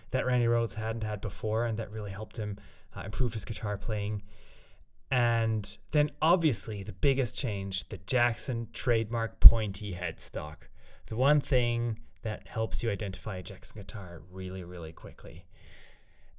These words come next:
And the interesting thing here is that this guitar looked so different from all things that Charvel had done before that. So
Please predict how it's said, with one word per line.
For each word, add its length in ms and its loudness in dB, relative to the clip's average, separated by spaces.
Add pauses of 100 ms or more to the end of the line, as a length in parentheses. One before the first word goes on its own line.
(220)
And 260 4
the 180 -4
interesting 540 -2
thing 280 6
here 280 0
is 200 -4
that 200 -2
this 160 0
guitar 420 0
looked 280 -4
so 440 0
different 440 -4
from 160 -8 (100)
all 240 0
things 600 -2
that 160 -6
Charvel 720 0 (380)
had 180 0
done 200 2
before 440 8
that. 320 -4
So 340 0